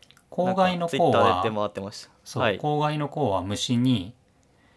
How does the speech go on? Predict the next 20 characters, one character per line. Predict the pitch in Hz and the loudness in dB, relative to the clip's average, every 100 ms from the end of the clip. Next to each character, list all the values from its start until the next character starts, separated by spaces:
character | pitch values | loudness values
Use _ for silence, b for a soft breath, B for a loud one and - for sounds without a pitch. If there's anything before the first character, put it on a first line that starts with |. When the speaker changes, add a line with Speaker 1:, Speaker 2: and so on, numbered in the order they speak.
| b b b _ | b b b _
Speaker 1:
天 | - 120 117 | 0 4 4
皇 | 104 | 2
の | 90 | 0
能 | 90 87 | -4 -6
っ | |
て | - - | -8 -12
い | 90 | -10
う | |
風 | 85 98 | -8 -10
な | 85 95 - | -8 -12 -10
字 | 113 104 | -4 -4
を | - | -2
書 | 95 | -8
く | - | -8
ん | 92 | -10
だ | 87 | -10
け | - 98 | -10 -12
れ | 90 | -8
ど | 113 | -2
も、 | 127 90 | 0 -2